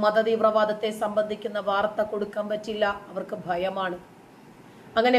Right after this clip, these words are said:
പോപ്പുലർ ഫ്രണ്ട് കേന്ദ്രങ്ങളിലെ റെയ്ഡും അതുപോലെ പോപ്പുലർ ഫ്രണ്ട് കേന്ദ്രങ്ങളിലെ റെയ്ഡിൽ കിട്ടിയ വസ്തുക്കൾ, അവർ അറസ്റ്റ് ചെയ്ത ആളുകൾ, ഈ പേരുകളൊന്നും ഒരിക്കലും നമുക്ക് ഈ മാധ്യമങ്ങളിൽ നിന്നും ലഭിക്കില്ല. ഇപ്പോഴിതാ പൂനെ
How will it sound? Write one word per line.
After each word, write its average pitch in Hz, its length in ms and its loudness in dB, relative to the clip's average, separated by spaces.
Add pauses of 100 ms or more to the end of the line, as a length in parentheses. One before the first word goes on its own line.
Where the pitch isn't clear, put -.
പോപ്പുലർ 240 400 6
ഫ്രണ്ട് 233 220 -2 (100)
കേന്ദ്രങ്ങളിലെ 214 640 0 (140)
റെയ്ഡും 214 340 4 (600)
അതുപോലെ 226 400 4 (200)
പോപ്പുലർ 240 440 2
ഫ്രണ്ട് 240 220 -2 (120)
കേന്ദ്രങ്ങളിലെ 220 680 0 (200)
റെയ്ഡിൽ 226 320 2 (100)
കിട്ടിയ 220 340 -4
വസ്തുക്കൾ, 208 440 -2 (600)
അവർ 214 240 8
അറസ്റ്റ് 220 440 2
ചെയ്ത 208 180 2 (220)
ആളുകൾ, 208 360 2 (200)
ഈ 269 40 2 (120)
പേരുകളൊന്നും 202 600 -2 (100)
ഒരിക്കലും 202 440 -4 (180)
നമുക്ക് 208 300 -8
ഈ 202 100 -6
മാധ്യമങ്ങളിൽ 196 640 -4
നിന്നും 185 280 -10
ലഭിക്കില്ല. 208 400 -12 (760)
ഇപ്പോഴിതാ 202 440 4 (720)
പൂനെ 247 400 6